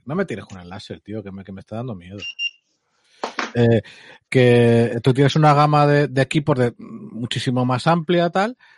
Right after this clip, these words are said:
y desarrollar para los pocos que tengan con lidar, no tengo yo muy claro si el lidar iba a esta-, i-, estaría completamente estandarizado o de partida no debería estarlo, y por lo tanto el producto sería para una gama muy reducida. Aquí de repente todo el desarrollador de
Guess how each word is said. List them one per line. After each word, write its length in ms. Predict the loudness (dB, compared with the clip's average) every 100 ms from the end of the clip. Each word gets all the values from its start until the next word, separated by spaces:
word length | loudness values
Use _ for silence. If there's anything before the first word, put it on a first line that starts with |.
| _ _ _
y 120 | -2
desarrollar 840 | 0 -2 -2 -4 -4 -2 -2 -4 -6
para 160 | -8
los 120 | -6
pocos 260 | -6 -6 -4
que 120 | -4
tengan 280 | -4 -6 -6
con 220 | -4 0
lidar, 280 | 2 2 0
no 180 | -2 -4
tengo 200 | -4 -2
yo 160 | -2
muy 140 | -4 -4
claro 360 | -2 -2 -2
si 320 | -6 -2 0 0
el 160 | -2 0
lidar 300 | 2 2 2
iba 140 | 0
a 20 |
esta-, 240 | -2 -4 -6
i-, 260 | -6 -6 -6
estaría 520 | -6 -6 -4 0 0
completamente 600 | 0 -2 0 0 0 -2
estandarizado 720 | -2 -2 0 0 0 2 2 2
o 120 | 0
de 80 | -2
partida 400 | -2 -2 0 2
no 120 | 0
debería 340 | 0 -2 -4 -8
estarlo, 360 | -4 -4 -4
y 40 | -6
por 180 | -6
lo 140 | -8 -6
tanto 380 | -8 -6 -6 -8 -14 -20 -8
el 160 | -4 -2
producto 420 | 0 0 0 -2
sería 340 | -2 -2 -2
para 140 | -2 0
una 140 | 0
gama 300 | 0 2 2
muy 180 | 4 2
reducida. 580 | 2 2 0 -4 -4 -4
Aquí 240 | -6 -2 2
de 120 | 4
repente 520 | 2 2 0 0 0
todo 240 | 0 0
el 100 | 0
desarrollador 840 | -2 -2 -2 0 0 0 2 0 0
de 420 | 0 2 0 -2